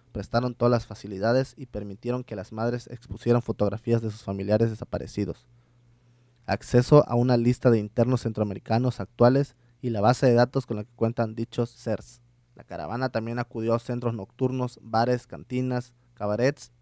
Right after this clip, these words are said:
y la zona de tolerancia a efecto de indagar con los propietarios y trabajadores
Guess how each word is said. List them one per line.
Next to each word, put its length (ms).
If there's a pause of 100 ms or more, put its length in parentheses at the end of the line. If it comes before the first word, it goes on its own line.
(320)
y 100
la 120
zona 300
de 80
tolerancia 760
a 80
efecto 400
de 80
indagar 420
con 120
los 100
propietarios 640
y 40
trabajadores 640